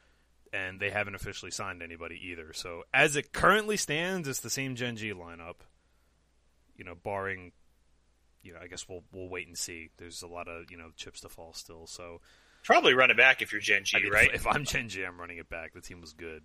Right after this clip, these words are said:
Speaker 1: They
Speaker 2: Yeah,
Speaker 1: just had,
Speaker 2: I mean,
Speaker 1: they just
Speaker 2: they,
Speaker 1: had a
Speaker 2: they were
Speaker 1: bad
Speaker 2: good,
Speaker 1: tournament.
Speaker 2: but
Speaker 1: They just had a bad tournament. That's all it was. They were so
Speaker 2: Yeah,
Speaker 1: good
Speaker 2: I
Speaker 1: all
Speaker 2: think,
Speaker 1: year.
Speaker 2: I think I run it back for sure if I'm Gen G, so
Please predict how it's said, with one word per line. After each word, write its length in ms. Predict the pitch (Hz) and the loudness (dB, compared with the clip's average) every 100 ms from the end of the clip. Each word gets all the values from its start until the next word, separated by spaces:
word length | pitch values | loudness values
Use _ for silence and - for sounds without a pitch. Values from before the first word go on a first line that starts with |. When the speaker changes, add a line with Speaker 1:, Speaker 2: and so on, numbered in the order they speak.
| - | 2
Speaker 1:
They 80 | 175 | 8
Speaker 2:
Yeah, 140 | 156 | 10
Speaker 1:
just 100 | 113 | 10
had, 60 | - | 10
Speaker 2:
I 40 | |
mean, 40 | 156 | 8
Speaker 1:
they 60 | |
just 80 | 190 | 8
Speaker 2:
they, 40 | 233 | 10
Speaker 1:
had 100 | 233 | 10
a 20 | |
Speaker 2:
they 60 | |
were 80 | 220 | 10
Speaker 1:
bad 120 | 220 | 8
Speaker 2:
good, 60 | 214 | 8
Speaker 1:
tournament. 320 | - - 117 | 6 6 2
Speaker 2:
but 60 | 95 | -2
Speaker 1:
They 120 | 156 | -2
just 380 | 120 123 165 - | 0 0 0 2
had 160 | 160 | 2
a 40 | 147 | 2
bad 200 | 139 131 | 0 -4
tournament. 400 | - 117 92 82 | -6 -8 -8 -12
That's 180 | 98 - | -10 -6
all 140 | 113 | -4
it 60 | 110 | -4
was. 320 | 104 87 - - _ _ _ _ _ _ _ _ _ | -6 -8 -12 -16 _ _ _ _ _ _ _ _ _
They 80 | 107 | -12
were 40 | |
so 180 | 104 123 | -6 0
Speaker 2:
Yeah, 80 | 135 | 6
Speaker 1:
good 40 | 160 | 8
Speaker 2:
I 40 | 151 | 8
Speaker 1:
all 60 | |
Speaker 2:
think, 100 | 87 | 2
Speaker 1:
year. 140 | 87 85 | -2 0
Speaker 2:
I 60 | |
think 200 | - 170 | 0 4
I 60 | 131 | 6
run 180 | 123 113 | 6 4
it 80 | 101 | 6
back 260 | 98 - | 6 6
for 100 | - | -4
sure 220 | - 101 | -8 -6
if 100 | 95 | -4
I'm 140 | 98 95 | -6 -6
Gen 160 | 98 95 | -6 -4
G, 180 | 98 95 | -6 -6
so 220 | - 98 | -4 -6